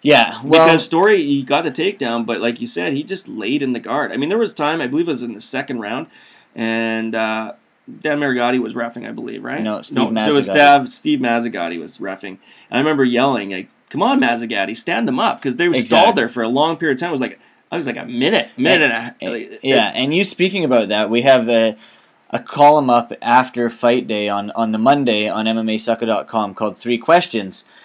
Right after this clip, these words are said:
Speaker 1: And one of the questions was, when should the referee stand the fighters up? Because,
Speaker 2: Yeah.
Speaker 1: and I specifically mentioned this fight because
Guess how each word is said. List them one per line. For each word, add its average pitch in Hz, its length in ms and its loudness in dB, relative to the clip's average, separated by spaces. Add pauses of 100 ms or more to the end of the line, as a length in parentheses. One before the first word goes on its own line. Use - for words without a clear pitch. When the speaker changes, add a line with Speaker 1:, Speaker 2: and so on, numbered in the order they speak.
(240)
Speaker 1:
And 120 420 0
one 156 160 4
of 165 100 -2
the 139 60 2
questions 135 600 0
was, 104 320 -2
when 139 340 2
should 147 320 -2
the 123 80 -2
referee 117 540 2
stand 110 540 -4 (280)
the 220 80 -8
fighters 107 380 0
up? 127 280 2
Because, 147 420 4
Speaker 2:
Yeah. - 120 -10
Speaker 1:
and 135 160 2
I 135 360 2 (180)
specifically 131 640 -4
mentioned 110 340 -2
this 110 140 -6
fight 156 340 2
because 107 360 -6